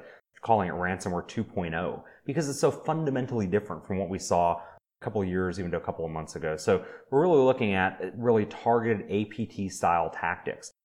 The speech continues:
that we're seeing these ransomware groups use. It used to be drive-by download.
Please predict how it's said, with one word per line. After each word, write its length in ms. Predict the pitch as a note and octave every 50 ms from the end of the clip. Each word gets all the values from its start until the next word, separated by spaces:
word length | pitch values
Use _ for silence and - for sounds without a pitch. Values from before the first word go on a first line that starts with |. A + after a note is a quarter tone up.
| _ _ -
that 100 | G2+ G2+
we're 80 | G#2
seeing 220 | G2 - - G2 F#2
these 160 | F2+ E2+ E2
ransomware 500 | F2 E2 E2 E2 - - E2+ E2 D#2 D2+
groups 280 | D#2+ D#2+ D2+ - -
use. 260 | D#2+ D#2 D#2 D#2 D2+ E2
It 60 | G2
used 220 | B2+ C3+ - -
to 40 | -
be 100 | A2 G2+
drive-by 520 | D#2+ F#2 F#2 F2 F2+ F#2 F2+ - F#2+ F2+
download. 640 | E2 E2 E2+ E2+ F2 F2 F2 F2 E2+ E2+ E2+ E2+ E2